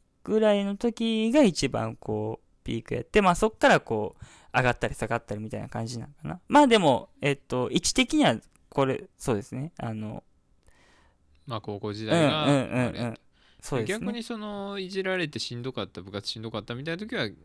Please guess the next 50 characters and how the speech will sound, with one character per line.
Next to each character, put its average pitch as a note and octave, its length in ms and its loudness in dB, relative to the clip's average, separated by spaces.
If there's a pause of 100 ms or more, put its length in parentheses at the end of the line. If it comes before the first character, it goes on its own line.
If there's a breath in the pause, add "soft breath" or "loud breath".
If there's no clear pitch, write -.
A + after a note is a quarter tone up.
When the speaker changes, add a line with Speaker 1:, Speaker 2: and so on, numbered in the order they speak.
(400)
Speaker 2:
ま A#2+ 180 -8
あ、 G#2+ 40 -6
そ B2 120 -10
の A#2+ 60 -6
恋 F#3+ 220 -2
愛 G#3 80 -4
の G3 160 -6
悩 G#3 120 -4
み F3 60 -6
自 F3 140 -12
体 G3 160 -4
は E3+ 100 -2
も F#2+ 180 -8
う - 20 -10
な G2 120 -4
か G2+ 100 -6
っ F2 40 -10
た - 140 -18
っ - 40 -20
て - 120 -20
こ - 80 -20
と？ C3+ 160 -20 (680 loud breath)
Speaker 1:
恋 C#4+ 520 4
愛 C#4+ 280 2
は C#4 180 2
正 C4 360 0
直、 B2+ 680 -6 (600)
な A3+ 100 4
ん - 40 0
か C#3 100 0
そ B2+ 120 4
れ A3+ 120 8
こ C#4+ 120 6
そ、 G#3+ 60 0
Speaker 2:
そ G3+ 60 6
こ D3+ 120 10
ま A#2 60 4
で - 100 -4
気 - 60 -8
が A3+ 60 6
回 - 40 -2
ら - 0 -
な - 40 -8
い。 - 0 -
Speaker 1:
そ-、 - 0 - (100)
そ A#3+ 180 4
れ B3 120 10
こ B3+ 120 6
そ F3 140 2
こ A2 480 0